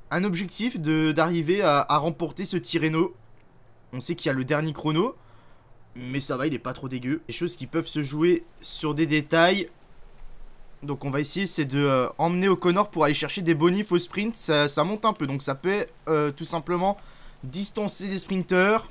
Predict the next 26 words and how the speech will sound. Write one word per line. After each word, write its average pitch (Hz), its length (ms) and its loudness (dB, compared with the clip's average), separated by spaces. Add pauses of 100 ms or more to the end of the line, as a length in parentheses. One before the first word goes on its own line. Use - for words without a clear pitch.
(920)
Donc 120 100 -8
ça, - 140 -4
c'est - 160 -4
peut-être 185 200 -4
une 190 120 0
bonne 175 120 4
idée. 180 140 2
Allez, 160 140 4
on 131 120 -2
va 139 120 2
lancer 170 260 2
Youngles, 165 460 4 (180)
O'Connor 170 420 4
dans 170 100 6
la 165 120 10
roue. 190 380 4 (1000)
Et 131 80 -6
on 131 60 -2
va 123 80 0
lancer 120 240 0
O'Connor 160 340 2
tout - 80 -8
simplement 143 320 -2
pour 156 160 -4
le 156 80 4
sprint. 185 540 0